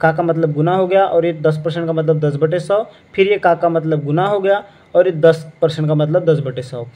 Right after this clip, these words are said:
अब इसमें हम, अ, काट पीट करेंगे तो ये ज़ीरो से ये ज़ीरो कट गया दोस्तों, ये ज़ीरो से ये ज़ीरो कट गया। ठीक है,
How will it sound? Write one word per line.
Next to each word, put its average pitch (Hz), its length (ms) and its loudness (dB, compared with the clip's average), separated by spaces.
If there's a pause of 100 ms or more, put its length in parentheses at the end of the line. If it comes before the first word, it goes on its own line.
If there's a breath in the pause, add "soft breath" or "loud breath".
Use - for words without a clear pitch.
(340 loud breath)
अब 233 80 4
इसमें 214 220 -2
हम, 220 120 -2
अ, 165 560 0
काट 175 220 2
पीट - 160 -12
करेंगे 196 380 0
तो 190 120 -6
ये 170 220 0
ज़ीरो 180 260 -2
से 180 160 -4
ये 147 180 0
ज़ीरो 160 200 -2
कट 175 180 -2
गया 180 140 2
दोस्तों, 185 320 -4 (480 soft breath)
ये 170 100 2
ज़ीरो 180 260 2
से 190 140 -4
ये 156 140 2
ज़ीरो 139 220 -4
कट 131 140 -8
गया। 123 200 -8
ठीक 208 260 -2
है, 151 180 -2